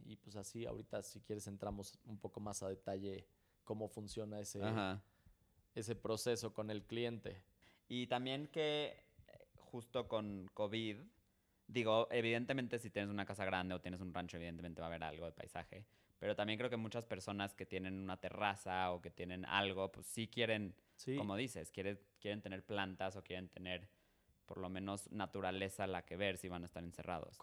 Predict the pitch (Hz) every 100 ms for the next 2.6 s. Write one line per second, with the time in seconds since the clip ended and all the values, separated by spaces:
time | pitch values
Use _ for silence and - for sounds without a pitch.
0 | 110 113 117 - 104 _ - 127 147 -
1 | 139 160 139 120 110 113 131 135 - 92
2 | 101 98 101 110 123